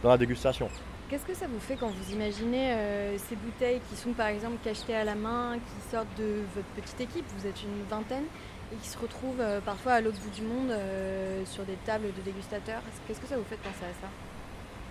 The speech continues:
Speaker 1: Alors, euh, effectivement, ben, là, on, on commence à avoir des produits qui sont assez reconnus et, euh, aimés, et, euh,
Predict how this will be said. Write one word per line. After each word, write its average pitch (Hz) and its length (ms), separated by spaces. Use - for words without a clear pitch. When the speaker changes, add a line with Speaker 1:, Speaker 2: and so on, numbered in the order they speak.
Speaker 1:
Alors, 101 360
euh, 101 440
effectivement, 135 460
ben, 113 320
là, 131 160
on, 139 340
on 127 60
commence 139 340
à 131 60
avoir 120 220
des 113 80
produits 135 280
qui 139 80
sont 113 140
assez 104 160
reconnus 123 720
et, 110 60
euh, 104 240
aimés, 131 280
et, 98 40
euh, 95 520